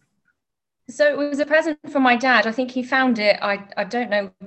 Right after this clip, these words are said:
quite where, but it's a, uh, it's a very old sort of anatomical picture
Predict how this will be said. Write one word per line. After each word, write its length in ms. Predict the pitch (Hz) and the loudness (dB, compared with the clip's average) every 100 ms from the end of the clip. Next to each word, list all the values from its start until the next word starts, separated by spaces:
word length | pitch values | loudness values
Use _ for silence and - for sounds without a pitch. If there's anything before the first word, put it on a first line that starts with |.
| - _ - | -20 _ -12
quite 340 | - 226 202 | -2 2 2
where, 320 | 185 180 185 180 | 0 -2 -2 -2
but 140 | 190 | -4
it's 320 | 185 - - | -4 -10 -8
a, 220 | 190 190 190 | -6 -4 -2
uh, 200 | 196 196 196 _ _ _ _ _ _ - | 0 -2 -8 _ _ _ _ _ _ -14
it's 320 | 214 - - | -14 -12 -2
a 380 | 202 190 202 - _ _ - | 2 2 0 -2 _ _ -4
very 360 | 240 269 262 - | 2 4 4 4
old 560 | 247 226 220 220 214 - - _ _ - | 4 4 0 -4 -8 -14 -20 _ _ -16
sort 180 | 226 226 | -6 0
of 80 | |
anatomical 1000 | 233 240 233 240 202 208 - 196 190 190 190 _ _ | 2 2 0 -2 -2 -2 0 0 0 -4 -10 _ _
picture 520 | 220 - - 190 233 | -10 -8 -4 -2 -2